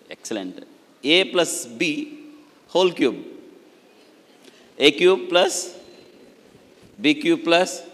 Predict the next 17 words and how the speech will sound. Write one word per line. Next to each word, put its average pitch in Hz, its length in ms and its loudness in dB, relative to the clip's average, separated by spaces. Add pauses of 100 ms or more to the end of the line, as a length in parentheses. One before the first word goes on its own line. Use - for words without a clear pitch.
(2000)
చాలు 87 420 -2 (160)
<laughs> - 800 -10
చెప్తాను. - 500 0 (360)
సూత్రం 175 480 0 (120)
దేవుని 180 380 -2
యొక్క 165 200 -4
వాక్యం. 135 520 -4 (540)
వినండి, 131 380 0 (600)
మనం 160 540 -2 (800)
ఏమనిపిస్తుందంటే 143 760 2
మనకు 117 380 -2
చాలాసార్లు 107 640 -4 (580)
వాక్యం 160 340 0
అంతా 180 520 -2 (220)
ఒకదాని 165 300 2
తర్వాత 147 320 -2
ఒకటి, - 320 -8